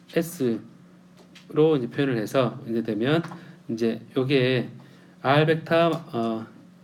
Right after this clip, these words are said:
M, M 벡터 곱하기 A N으로 표현되고 R 벡터 마이너스 R, 어, R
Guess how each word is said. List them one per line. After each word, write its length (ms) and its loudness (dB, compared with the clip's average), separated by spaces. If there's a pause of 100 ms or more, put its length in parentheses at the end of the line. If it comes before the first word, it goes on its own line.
(120)
M, 360 2 (800)
M 400 2
벡터 640 0 (280)
곱하기 720 -2
A 380 2
N으로 420 2
표현되고 800 -2 (340)
R 540 2
벡터 460 -2
마이너스 720 -4 (560)
R, 540 0 (760)
어, 320 -8 (1400)
R 500 0